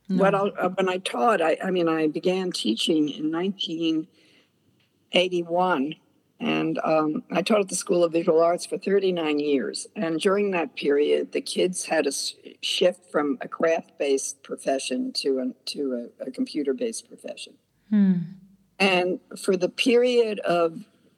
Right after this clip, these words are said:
Speaker 2: I think, about three years when they were learning how to work on the computers, the software wasn't developed properly, and you couldn't turn type on its side, and you had to print it out and then turn it around by hand, or you try to design something where you, if you were too lazy to print it out and turn it by hand,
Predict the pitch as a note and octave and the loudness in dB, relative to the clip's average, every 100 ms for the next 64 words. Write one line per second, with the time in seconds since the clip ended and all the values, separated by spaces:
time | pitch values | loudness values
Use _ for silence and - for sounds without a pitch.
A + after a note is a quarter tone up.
0 | _ - D#3 F#3+ F#3+ E3 C#3+ - - A3 | _ -4 -2 0 0 0 0 -4 -2 2
1 | B3 A3+ G#3+ F#3+ C#3+ A#2+ - D3+ D#3 D#3 | 2 2 4 4 2 -2 -2 0 0 -2
2 | D#3 D#3 D3+ E3 G3 G3 F3+ F3+ E3+ D#3+ | 0 0 2 2 2 -2 -4 -2 0 4
3 | E3 F3+ F3+ D#3 C#3+ C#3+ - G3+ F3+ B2+ | 4 2 -2 -8 -10 -10 -2 2 2 0
4 | - - - B3 A3+ - - B2 A#2 A2 | -4 -8 -2 0 0 -2 -2 0 -2 -6
5 | A2+ A#2 B2 A#2 - B2+ G#2 B2+ B2 B2 | -10 -10 -8 -8 -8 -6 -6 -4 -6 -4
6 | C3 C3+ G#3+ E3+ - F#3+ F3 E3 - F3 | -4 -4 -4 -6 -4 -4 -4 -4 0 0
7 | F#3+ C#3+ C3 G2+ - - B2+ A2+ A2 A#2 | 0 -4 -6 -10 -10 -4 -4 -4 -10 -6
8 | C3 C3+ F3 D3+ - F#3+ F3+ E3 F3 F3 | -4 -2 -2 -2 -2 -2 2 4 6 4
9 | E3+ E3 D#3+ D#3 E3 E3+ D#3 D#3 D#3+ D#3+ | 2 0 -2 -2 -2 0 2 2 2 2
10 | D#3 D#3+ F3 F#3 E3 E3 D#3+ - - D#3+ | 2 0 0 0 2 0 -2 -12 -2 2
11 | D#3+ D#3 D#3+ - E3 D#3 C#3 C#3 - F3+ | 2 0 0 2 2 -2 -2 -2 0 0
12 | F3+ F3+ - C3 C#3 C#3 C#3 C#3+ A#2 - | -2 -4 -4 -4 -4 -2 0 0 -2 0
13 | D3 C#3+ F#3 D3+ D#3 D#3+ E3 C#3+ C3 D#3+ | 0 0 -2 2 2 2 0 -8 -6 -6
14 | D#3 D3 D3 D3 A#2 - D#3 D3 C3 - | -2 -2 -2 -4 -8 -10 -8 -10 -12 -6
15 | B2 D3+ E3 E3 D3 F3 | -4 -2 0 0 0 -8